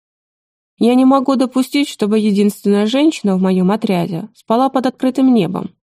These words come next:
в то время как у нас есть такой отличный шатёр. С этим определением я явно польстил нашему, немного скособоченному нынешнему вместилищу. А мы с Энором Лангебергом можем полюбоваться на звёзды.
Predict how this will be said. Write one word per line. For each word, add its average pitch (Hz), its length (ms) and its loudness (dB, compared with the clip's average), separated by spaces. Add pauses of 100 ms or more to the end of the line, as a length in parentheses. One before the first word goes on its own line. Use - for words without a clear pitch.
(120)
в - 100 -20
то 208 120 -2
время 196 260 2
как 190 200 -4
у 190 40 -2
нас 196 200 -2
есть 262 220 -4
такой 190 280 -4
отличный 185 640 -4
шатёр. - 580 -6 (480)
С - 140 -8
этим 339 240 0
определением 302 680 2
я 254 140 2
явно 196 340 2
польстил 214 480 -2
нашему, 240 600 0 (140)
немного 240 540 2
скособоченному 220 1040 -2
нынешнему 196 540 0
вместилищу. 185 840 -4 (880)
А 233 120 0
мы 285 160 4
с 339 100 -4
Энором 196 380 2
Лангебергом 185 720 -2 (140)
можем 294 440 2
полюбоваться 202 680 0
на 226 160 0
звёзды. 180 560 -6